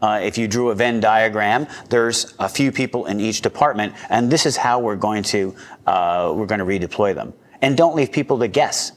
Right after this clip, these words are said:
because guessing leads to worry, leads to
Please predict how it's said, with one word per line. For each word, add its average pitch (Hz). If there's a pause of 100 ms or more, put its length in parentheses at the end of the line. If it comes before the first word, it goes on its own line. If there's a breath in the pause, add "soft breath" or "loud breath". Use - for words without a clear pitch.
because 95 (280 loud breath)
guessing 135
leads 104
to 98
worry, 139
leads 110
to 90